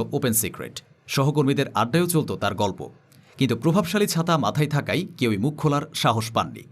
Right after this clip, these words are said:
এ সুযোগে নিপুণের দৌড় শুরু হয় চলচ্চিত্র উন্নয়ন কর্পোরেশন থেকে সরকারি দপ্তর, এমনকি আইন মন্ত্রণালয় পর্যন্ত। দুহাজার ষোলো সালের জানুয়ারিতে বনানীর অভিজাত এলাকায় চালু করেন টিউলিপ নেইলস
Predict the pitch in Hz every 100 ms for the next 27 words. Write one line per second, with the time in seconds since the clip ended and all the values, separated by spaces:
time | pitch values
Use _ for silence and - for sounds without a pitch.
0 | - _ _ _ _ - 113 160 170 85
1 | 104 117 123 117 - 143 175 - 156 95
2 | 143 - - - 175 190 208 - 196 135
3 | 139 123 110 104 101 95 107 143 147 143
4 | 214 - - - 165 165 131 107 73 -
5 | 62 - _ _ - - 180 220 175 -
6 | 113 185 156 135 127 104 156 143 113 -
7 | - 67 - _ _ _ - - - 156
8 | 233 262 - 190 185 190 190 113 156 147
9 | 98 - - - 101 127 123 117 104 131
10 | 175 185 185 113 131 139 - 95 98 98
11 | 180 226 - - 190 214 220 123 135 135